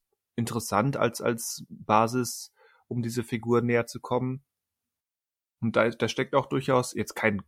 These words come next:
großer Kommentar drin. Das ist jetzt kein, ähm, A History of Violence, den ich immer noch als den, den besten Film dieses Genres sehen würde, auch wenn er natürlich ganz andere Ziele hat.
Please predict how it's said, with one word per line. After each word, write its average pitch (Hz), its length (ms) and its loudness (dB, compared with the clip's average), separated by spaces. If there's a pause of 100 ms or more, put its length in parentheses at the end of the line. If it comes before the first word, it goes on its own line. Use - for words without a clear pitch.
großer 101 420 2
Kommentar 95 540 -4
drin. 117 240 0
Das 101 140 0
ist 110 120 -6
jetzt 107 220 -2
kein, 110 440 4
ähm, 104 420 2
A - 40 -6
History 113 340 -2
of 104 140 -4
Violence, 107 500 4
den 104 120 -4
ich 98 100 -6
immer 107 120 0
noch 107 180 -2
als - 300 -8 (380)
den, 98 240 0
den 98 240 -2
besten 107 360 -2
Film 101 240 -4
dieses 98 220 -4
Genres 101 560 -4 (960)
sehen 110 260 4
würde, 110 160 0
auch 107 140 0
wenn 107 100 0
er 101 80 2
natürlich 104 360 -2
ganz 101 220 0
andere 101 220 -4
Ziele 104 340 -6
hat. - 240 -10